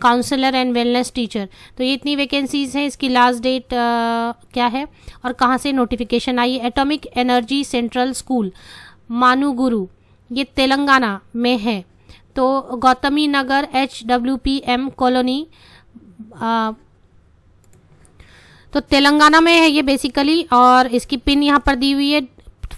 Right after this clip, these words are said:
फोर्टीन जुलाई टू थाउजेंड ट्वेंटी वन को ये पब्लिश की गई है। इसकी ऑफिशियल वेबसाइट भी हम एक बार चेक कर लेते हैं। ऑफिशियल वेबसाइट आपको इस तरीके से नज़र आएगी, एटॉमिक एनर्जी सेंट्रल स्कूल मानुगुरु,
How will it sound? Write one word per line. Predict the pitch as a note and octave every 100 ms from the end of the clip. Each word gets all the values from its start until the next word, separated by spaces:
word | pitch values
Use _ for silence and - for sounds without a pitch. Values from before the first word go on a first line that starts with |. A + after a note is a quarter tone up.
| -
फोर्टीन | B3+ B3+ D4+
जुलाई | C#4+ C4+ B3
टू | B3+
थाउजेंड | B3 A#3 A#3
ट्वेंटी | A3+ A3+ A3+
वन | G#3+ G#3+
को | G#3
ये | G#3+ B3
पब्लिश | B3+ A3+ A3+ -
की | G#3+ F#3+
गई | F3
है। | F#3 G#3 - - -
इसकी | A#3 -
ऑफिशियल | C4 C4 C#4+ D4
वेबसाइट | C4 B3+ C#4+ C#4
भी | D4
हम | C#4
एक | A#3+
बार | C4
चेक | C4 B3+ C4
कर | B3+
लेते | B3+ C4+
हैं। | C4
ऑफिशियल | C#4 C4 C#4
वेबसाइट | B3+ B3 C#4 C4+
आपको | B3+ - B3+
इस | A#3+
तरीके | B3+ B3 B3+
से | C4
नज़र | B3 A#3 A#3+
आएगी, | A#3+ B3 C4
एटॉमिक | A#3+ B3 B3+ C4+
एनर्जी | B3 A#3 A3 B3+
सेंट्रल | B3 A3 G#3 A#3
स्कूल | A#3 - C4 B3+
मानुगुरु, | A#3 A3+ A#3 A#3+ A#3 A#3 G3